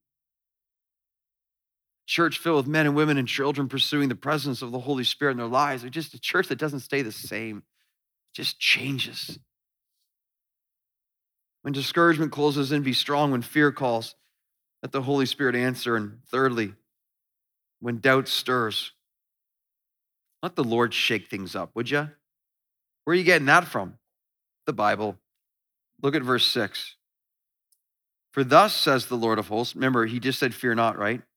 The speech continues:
"'Cause my spirit's with you." And notice the outcome. For thus says the Lord of hosts, "Yet once more in a little while, I will shake the heavens." And I will shake the earth and shake the sea and the dry land, and I will shake all the nations.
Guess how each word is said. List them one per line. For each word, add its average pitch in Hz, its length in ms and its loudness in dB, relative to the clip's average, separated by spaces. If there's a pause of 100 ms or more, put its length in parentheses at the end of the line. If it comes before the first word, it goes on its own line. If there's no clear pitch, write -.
(120)
"'Cause 117 120 -4
my 117 100 0
spirit's 127 380 -2
with 104 180 -6
you." 107 220 -4
And 110 100 -6
notice 123 340 0
the 113 160 -4
outcome. 107 320 -4 (280)
For 135 120 0
thus 156 300 4
says 127 220 -2
the 117 80 -8
Lord 104 200 -6
of 95 80 -12
hosts, 104 360 -10 (300)
"Yet 147 140 2
once 170 300 2
more 180 240 2
in 160 80 4
a 135 40 4
little 170 340 6
while, 107 440 2 (320)
I 254 100 4
will 214 140 2
shake - 600 4
the 165 100 4
heavens." 151 640 2 (920)
And 233 100 4
I 302 60 12
will 254 100 6
shake 240 420 4
the 208 180 2
earth 202 400 6
and 151 140 -2
shake 262 360 4
the 196 80 -2
sea 214 300 0
and 196 100 4
the 170 60 4
dry 180 280 6
land, 175 260 2 (220)
and 247 80 4
I 311 80 10
will 240 120 6
shake - 580 6
all 214 160 8
the 170 120 0
nations. 151 760 0